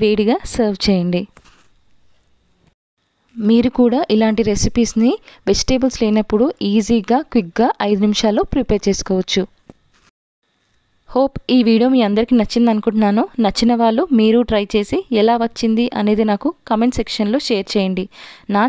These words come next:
ఛానల్ని ఫస్ట్ టైమ్ చూసేవాళ్ళు సబ్స్క్రైబ్ చేసుకోండి. దాని పక్కన బెల్ ఐకాన్ ఉంటుంది, దాన్ని క్లిక్ చేస్తే నేను అప్‌లోడ్ చేసిన ప్రతి ఒక్క వీడియో మీకు నోటిఫికేషన్ వస్తుంది. Stay home, stay safe. Thank you for watching my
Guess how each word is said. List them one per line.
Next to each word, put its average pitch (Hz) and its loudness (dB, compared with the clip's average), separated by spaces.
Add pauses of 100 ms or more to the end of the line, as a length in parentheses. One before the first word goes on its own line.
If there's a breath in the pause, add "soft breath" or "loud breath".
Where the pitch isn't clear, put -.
ఛానల్ని 233 0
ఫస్ట్ 208 -2
టైమ్ 220 0
చూసేవాళ్ళు 214 0
సబ్స్క్రైబ్ - -4
చేసుకోండి. 214 0 (440 loud breath)
దాని 269 0
పక్కన 226 0
బెల్ 202 2
ఐకాన్ 208 0
ఉంటుంది, 214 0 (100)
దాన్ని 214 0
క్లిక్ 208 -4
చేస్తే - -2 (180)
నేను 269 4
అప్‌లోడ్ 226 -2
చేసిన 208 -2
ప్రతి 196 -2
ఒక్క 208 -2
వీడియో 214 2
మీకు - -2
నోటిఫికేషన్ 185 -4
వస్తుంది. 175 -6 (400 loud breath)
Stay 254 0 (100)
home, 247 2 (160)
stay 220 -2 (140)
safe. 190 -4 (340 loud breath)
Thank 226 0
you 262 2
for 254 2
watching 226 0
my 214 2